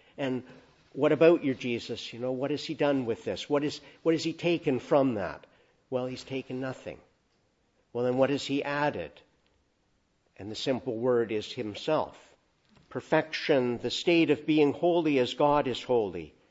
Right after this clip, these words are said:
as demanded by the Torah, by the law of God, now consists in following Jesus. The heart of the faith, the heart of our salvation. We need to believe the things that are true, yes,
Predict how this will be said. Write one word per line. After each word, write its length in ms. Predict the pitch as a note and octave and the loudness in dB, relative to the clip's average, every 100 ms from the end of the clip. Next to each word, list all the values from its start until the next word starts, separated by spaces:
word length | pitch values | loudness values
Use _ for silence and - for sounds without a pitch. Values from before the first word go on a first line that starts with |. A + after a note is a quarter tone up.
| _ - | _ -10
as 140 | A2+ | -2
demanded 640 | C#3+ C#3 C#3+ D#3+ D#3 C#3 | 2 4 4 4 4 2
by 220 | - B2 B2 | 2 2 2
the 100 | B2 | -2
Torah, 580 | - D#3+ C3 C3 G#2 G#2 | 0 0 2 0 -2 -6
by 180 | A2 A#2+ | -6 -2
the 140 | B2+ | 0
law 260 | B2 A#2+ A#2 | 2 4 2
of 140 | F#2+ | 0
God, 340 | A2+ G#2 D#2+ - _ _ _ _ | 0 0 0 -8 _ _ _ _
now 260 | B2+ C3 C#3+ | -2 0 0
consists 760 | D3 D3 C3+ D#3+ C#3+ - - - | 0 -4 0 2 2 0 -10 -6
in 140 | A2+ | -6
following 640 | - C3 B2 A#2+ A#2 A#2 A2+ | -2 0 2 2 -2 -4 -8
Jesus. 640 | C3+ A#2+ - - - - _ _ _ _ _ _ _ _ _ _ _ | -8 -8 -10 -18 -20 -20 _ _ _ _ _ _ _ _ _ _ _
The 80 | F#2+ | -14
heart 260 | A2+ C3+ | -6 -6
of 100 | C3+ | -6
the 80 | - | -8
faith, 600 | C3+ D3 B2 F#2+ - - _ _ _ _ | 0 0 2 -2 -10 -20 _ _ _ _
the 80 | A2 | -8
heart 260 | B2 C3 B2 | 0 2 2
of 100 | C#3 | 4
our 160 | C3 | 4
salvation. 1000 | B2+ - C3+ C3 D3 C#3+ C3 - F#2+ D2+ - _ _ _ _ _ _ _ _ _ _ _ _ - | 4 2 4 4 2 -2 -4 -6 -8 -10 -18 _ _ _ _ _ _ _ _ _ _ _ _ -6
We 160 | C3+ | -2
need 260 | C3+ D3 C3+ | 0 0 0
to 60 | B2 | -4
believe 520 | B2 C#3 E3 D#3+ - | -4 -2 2 0 -2
the 60 | |
things 440 | C3 D3+ C#3 C3+ - | -2 2 4 2 0
that 100 | B2+ | 0
are 140 | A#2+ | -2
true, 480 | A#2 - F3 D#3+ A#2 | -4 -2 2 2 2
yes, 500 | A#2+ C3+ B2 - - | 0 0 0 -4 -14